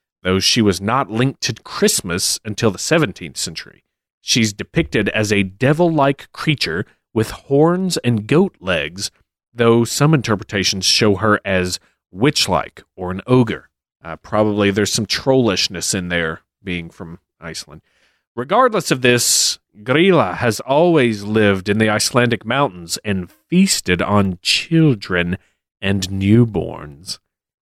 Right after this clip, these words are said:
It is also said she ate her first two husbands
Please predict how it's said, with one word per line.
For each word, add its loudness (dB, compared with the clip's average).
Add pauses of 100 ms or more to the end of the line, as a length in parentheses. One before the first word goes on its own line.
It -2
is 0
also 2
said -2
she 0
ate 4 (160)
her 2
first -2
two 2
husbands -2